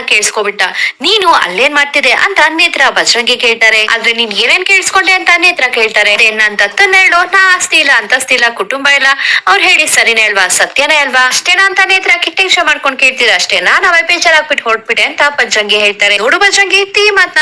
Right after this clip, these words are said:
ಸೀರಿಯಸ್ ಆಗಿ ತಗೋಬೇಡ" ಅಂತ ನೇತ್ರ ಕೇಳ್ತಿದ್ರೆ, "ನೀನು ಶ್ರೀಮಂತಿಕೆಯಲ್ಲೇ ಬೆಳ್ದಿದ್ಯಾ, ನಂಗೋಸ್ಕರ ಎಲ್ಲ ಬಿಟ್ಟು ಬರಕ್ಕಾಗಲ್ಲ" ಅಂತ ಬಜರಂಗಿ ಹೇಳ್ತಾರೆ. "ಇಲ್ಲ ಬಜರಂಗಿ, ನಂಗೆ ಈ ಶ್ರೀಮಂತಿಕೆ ಆಸ್ತಿ ಏನು ಬೇಡ,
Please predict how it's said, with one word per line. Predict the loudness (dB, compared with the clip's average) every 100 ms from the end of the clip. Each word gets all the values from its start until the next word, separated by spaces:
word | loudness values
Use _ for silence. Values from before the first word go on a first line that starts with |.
| 0
ಸೀರಿಯಸ್ | 0 0 2
ಆಗಿ | -2 0
ತಗೋಬೇಡ" | 0 0 0
ಅಂತ | 2 0
ನೇತ್ರ | 0 0 -2
ಕೇಳ್ತಿದ್ರೆ, | 0 0 -2 0 0
"ನೀನು | 0 0 0
ಶ್ರೀಮಂತಿಕೆಯಲ್ಲೇ | 0 0 -2 -2 0 0
ಬೆಳ್ದಿದ್ಯಾ, | 0 -2 -2 0 0
ನಂಗೋಸ್ಕರ | 0 -2 0 0 2 2
ಎಲ್ಲ | 2 2 2 0
ಬಿಟ್ಟು | -4 -2
ಬರಕ್ಕಾಗಲ್ಲ" | 0 0 0 0 2
ಅಂತ | 0 0 -2 -2 -12 -4
ಬಜರಂಗಿ | -2 0 -2 0
ಹೇಳ್ತಾರೆ. | 0 0 0 -2 -2 -6 -6
"ಇಲ್ಲ | 0 0
ಬಜರಂಗಿ, | 0 0 0 0
ನಂಗೆ | 0 0 0
ಈ |
ಶ್ರೀಮಂತಿಕೆ | -2 -2 -2 -4 0
ಆಸ್ತಿ | 0 -2 -6
ಏನು | -4 -4
ಬೇಡ, | -2 2